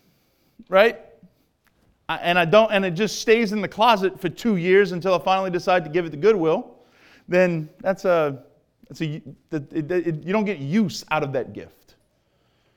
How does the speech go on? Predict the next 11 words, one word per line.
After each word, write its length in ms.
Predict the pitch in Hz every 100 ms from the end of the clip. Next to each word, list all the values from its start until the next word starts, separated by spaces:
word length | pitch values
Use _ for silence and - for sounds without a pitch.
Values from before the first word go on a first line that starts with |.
| _ _ -
The 80 | 160
best 400 | 202 269 - 147
gifts 340 | 214 240 170
are 60 | 214
the 100 | 190
ones 460 | 196 233 196 185
that 320 | 147 175 170 - - -
once 320 | 156 240 254
we 140 | 240
get 240 | 190 269 226
'em, 220 | 175